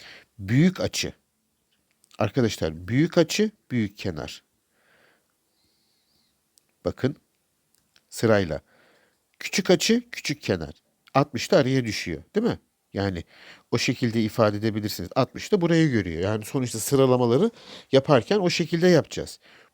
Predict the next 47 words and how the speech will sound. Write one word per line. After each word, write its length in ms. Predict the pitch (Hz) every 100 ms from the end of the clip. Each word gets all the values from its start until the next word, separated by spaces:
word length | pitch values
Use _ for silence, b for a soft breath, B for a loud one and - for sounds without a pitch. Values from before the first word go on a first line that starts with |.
| -
Bunu 240 | 131 143
bununla 300 | 123 139 131
ilişkilendiriyorsun, 960 | 113 104 - - 98 92 92 90 - 107
bunu 200 | 127 123
bununla 300 | 131 139 120
ilişkilendiriyorsun, 960 | 101 98 - 98 90 85 92 - 147
bunu 220 | 117 165
bununla 280 | 143 147 151
ilişkilendiriyorsun 920 | 123 110 - 98 87 82 82 76 - -
yani. 320 | 67 - - _ B B B B B - -
Tersi 380 | 139 127 - 131
de 120 | 107
doğru, 260 | 98 165 220
düzü 240 | 196 190
de 160 | 139 104
doğru. 300 | 85 - - _ _ _ _ _ _ _ _ B B B B B B B
Şimdi 280 | - 208 180
bu 60 |
şartlara 460 | - 202 196 196 214
göre 200 | 165 110
mutlak 440 | 139 156 180 180
değerli 280 | 185 175 170
bir 80 | 170
soru 280 | - 170 175
gelmiş 440 | 143 98 95 -
burada. 240 | 104 117 -
A 200 | 175 160
eksi 340 | 123 - 135
B. 60 | 98
E, 320 | - 117 -
A 160 | - 123
bunun 180 | 151 175
içi 180 | - -
pozitif 500 | - 190 180 165 196
mi, 80 |
negatif 440 | 160 117 104 101 -
mi? 60 |
Mutlak 320 | 110 - 127 131
değerden 260 | 127 131
dışarıya 320 | 127 143 127
çıkartırken 640 | 123 - 110 113 - 90 -
A 240 | 135 151
B'den 320 | 156 156 160
büyük 240 | 160 160 170
olduğu 200 | 151 139
için 240 | 139 208
pozitif. 520 | 175 120 95 - -